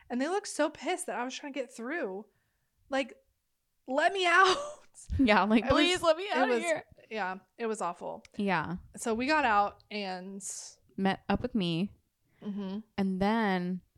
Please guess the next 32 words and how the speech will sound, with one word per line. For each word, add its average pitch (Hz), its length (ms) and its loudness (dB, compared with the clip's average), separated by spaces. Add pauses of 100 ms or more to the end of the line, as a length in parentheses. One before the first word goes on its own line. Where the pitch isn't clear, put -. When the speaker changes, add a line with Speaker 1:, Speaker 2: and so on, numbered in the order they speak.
(880)
Speaker 1:
we 254 140 2
were 226 100 4
walking. 226 600 2
<laughs> - 400 -16
Well, 233 460 2 (280)
Speaker 2:
you 262 120 4
wanna 294 140 8
see? 359 200 -4 (2250)
Guys, 214 300 -2
we 240 160 -2
did 269 200 0
not 247 600 0 (220)
Speaker 1:
<laughs> - 260 -20
We 330 60 0
Speaker 2:
get 330 100 0
to 349 100 0
Speaker 1:
did, 302 60 0
Speaker 2:
meet 302 360 -2
Grady 349 320 -2 (220)
Speaker 1:
we 302 100 -2
did 403 120 0
Speaker 2:
Hendrix. 330 60 0
Speaker 1:
not 330 440 4 (420)
meet. 226 380 -4
We 208 80 -8
did 226 140 -4
not 254 500 2
stay. - 380 -4
Speaker 2:
Because 269 360 4
we 277 540 -2 (100)
chickened 226 400 2
out. 180 260 0